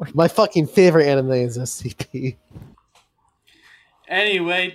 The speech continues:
Speaker 3: Tate no Yusha na Nariagai, episodes thirteen, fourteen, and fifteen. That's right, three fucking weeks.
Speaker 2: Respectively, the last thing we left on before thirteen was fucking Melty about to get stabbed and fucking shield Hero getting framed for kidnapping her.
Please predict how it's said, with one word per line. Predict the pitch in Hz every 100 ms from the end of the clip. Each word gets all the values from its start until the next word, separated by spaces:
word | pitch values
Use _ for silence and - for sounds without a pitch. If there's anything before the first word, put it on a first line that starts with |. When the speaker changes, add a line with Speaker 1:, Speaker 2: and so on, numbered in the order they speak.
| -
Speaker 3:
Tate | 196 196 202 196
no | 190 190
Yusha | 180 190 - 190 190
na | 165 165
Nariagai, | 160 175 180 185 175 196 185 147 147
episodes | 160 165 170 170 160
thirteen, | - 185 185 190
fourteen, | 160 190 185 190 185
and | 170 175 160
fifteen. | - 185 175 - - - 190 185 156 120 117 - _
That's | 143 -
right, | 165 123
three | 135 147 165
fucking |
weeks. | 165 156
Speaker 2:
Respectively, | 156 196 139 196 175 185 180 180 170 - _ _ - -
the | 156
last | 165 175 170 -
thing | 165
we | 160
left | 151 151 -
on | 139 139
before | 127 123 131 123
thirteen | 123 120 113 123 113
was | 110 -
fucking | 117 - 110
Melty | 107 101 110
about | 101 101
to |
get | 110 -
stabbed | - 110 107 104
and | 104
fucking | 95 104 - 110
shield | - 107
Hero | 107 104 107
getting | 107 110
framed | 117 117 107 101
for | -
kidnapping | 120 107 107 101 110
her. | 110 110